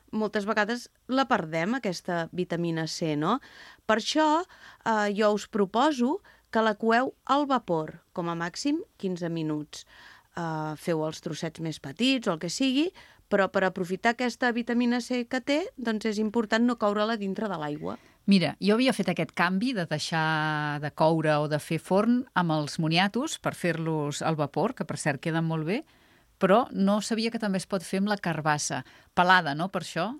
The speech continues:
Speaker 2: Si no, costaria molt.
Speaker 1: Sí, eh, en aquest cas, si la fem al vapor, eh, la, l'hem de, l'hem de pelar. Però, bueno, també existeixen unes varietats de carbassa que no cal pelar-les, llavors,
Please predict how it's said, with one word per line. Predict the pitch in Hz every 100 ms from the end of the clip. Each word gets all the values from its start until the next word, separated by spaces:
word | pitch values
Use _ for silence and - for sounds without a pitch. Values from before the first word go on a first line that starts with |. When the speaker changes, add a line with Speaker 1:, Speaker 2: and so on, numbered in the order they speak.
| 226
Speaker 2:
Si | - 165
no, |
costaria | 160 - 185 151
molt. | 165 160 117 170
Speaker 1:
Sí, | 269 214 156 _ _
eh, | 202 190 190 151 202
en | 190 190
aquest | 208 190
cas, | - 185 233
si | 247
la | 202
fem | 190 175
al | 185
vapor, | 175 170 175 196 247 -
eh, | 196
la, | 180 170 160 160 156 -
l'hem | 165 165 165
de, | 156 151 151 151 143 -
l'hem | - 180 185
de | 185
pelar. | 160 151 - -
Però, | - 190
bueno, | 196 220
també | 214 190 185
existeixen | - 180 - 185 208 190
unes | 185 175 170 175 -
varietats | 175 175 170 165 165 165 - -
de | 185 175
carbassa | 185 180 175 -
que | 247
no | 262
cal | 240 151
pelar-les, | 147 143 170 208 170 160
llavors, | 151 160 151 -